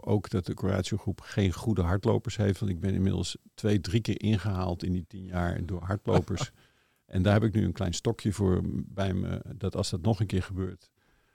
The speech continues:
Speaker 1: dat ik in ieder geval ga zorgen dat het niet nog een keer, eh, een hardloper mij voorbij loopt op een stuk van
Speaker 2: Een,
Speaker 1: twaalf,
Speaker 2: een klein stokje,
Speaker 1: dertig procent.
Speaker 2: een, een vrij fysiek, eh, letterlijk stokje bedoel je?
Speaker 1: Nou, je moet het altijd een beetje positief blijven
Speaker 2: Ja,
Speaker 1: benaderen. Maar
Speaker 2: ja.
Speaker 1: ik wil wel vast hardlopers waarschuwen
Speaker 2: Ja,
Speaker 1: dat, dat,
Speaker 2: kom niet
Speaker 1: dat
Speaker 2: in de
Speaker 1: dat
Speaker 2: buurt van
Speaker 1: gewoon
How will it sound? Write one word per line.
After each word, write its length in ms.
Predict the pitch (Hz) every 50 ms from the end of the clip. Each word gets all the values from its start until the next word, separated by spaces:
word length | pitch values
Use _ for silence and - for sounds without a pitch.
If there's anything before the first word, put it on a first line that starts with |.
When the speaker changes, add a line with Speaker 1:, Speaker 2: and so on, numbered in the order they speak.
| _ _ _ _ _ _
Speaker 1:
dat 160 | - 104 92 92
ik 100 | 87 92
in 60 | 101
ieder 140 | 113 123 110
geval 200 | 120 98 95 98
ga 160 | - - 107
zorgen 320 | 90 104 101 92 - 92
dat 100 | 92 90
het 120 | 87 85 80
niet 160 | 95 98 87
nog 180 | 101 113 104
een 100 | 110 117
keer, 380 | 110 - 123 120 117 117 117 117
eh, 140 | 117 117 120
een 80 | -
hardloper 480 | 104 104 110 110 - 110 110 104 - 107
mij 200 | 104 101 101 95
voorbij 340 | - 101 95 104 101 104 101
loopt 240 | 104 107 107 101 -
op 100 | 98 87
een 60 | 92
stuk 200 | - - 104 -
van 100 | - 101 -
Speaker 2:
Een, 80 | 139
Speaker 1:
twaalf, 160 | 98 95 - -
Speaker 2:
een 80 | - 120
klein 180 | - 127 120
stokje, 260 | 113 - 135 131 - 98
Speaker 1:
dertig 220 | 117 113 - -
procent. 40 | -
Speaker 2:
een, 40 | 123
een 260 | 107 110 117 113 110
vrij 120 | - 117
fysiek, 220 | 101 120 117 - -
eh, 60 | -
letterlijk 380 | 117 110 110 117 110 110 104
stokje 260 | - - 117 - - 101
bedoel 180 | 90 92 90
je? 120 | 87 87 87
Speaker 1:
Nou, 300 | 87 104 101 95 95 92
je 60 | 90
moet 220 | 92 92 92 78
het 100 | - 107
altijd 180 | 101 90 95 101
een 60 | 87
beetje 220 | 90 95 92 -
positief 440 | - - 95 87 85 - - 92 85
blijven 240 | 85 95 90 92 90
Speaker 2:
Ja, 120 | 87 104
Speaker 1:
benaderen. 260 | 101 104 - 95 95 98
Maar 100 | 104 101
Speaker 2:
ja. 60 | -
Speaker 1:
ik 60 | -
wil 160 | 110 101 95
wel 200 | 98 104 101 101
vast 360 | 95 - - 107 95 - -
hardlopers 540 | - 90 87 101 92 101 95 92 - - 80
waarschuwen 600 | 98 95 95 92 - - - - 95 87 92 95 107
Speaker 2:
Ja, 100 | 95 90
Speaker 1:
dat, 120 | 90 -
dat, 100 | - - -
Speaker 2:
kom 160 | - 117 104
niet 120 | 104 104
Speaker 1:
dat 80 | 101 -
Speaker 2:
in 60 | 101
de 40 | 98
Speaker 1:
dat 20 |
Speaker 2:
buurt 120 | 104 98 -
van 100 | - 104
Speaker 1:
gewoon 160 | 101 98 101